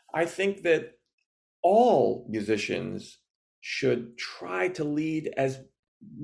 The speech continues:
well-rounded a life as they possibly can. Um, I'm always worried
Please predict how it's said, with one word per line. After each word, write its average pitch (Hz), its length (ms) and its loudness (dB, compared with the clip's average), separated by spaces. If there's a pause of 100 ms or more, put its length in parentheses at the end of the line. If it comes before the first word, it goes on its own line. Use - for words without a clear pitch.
(520)
well-rounded 135 680 4
a 107 40 0
life 117 320 0
as 101 140 -10
they 104 120 0
possibly - 680 -8
can. 101 520 -6 (680)
Um, 98 680 -8 (480)
I'm 135 140 2
always 190 280 2
worried 107 680 6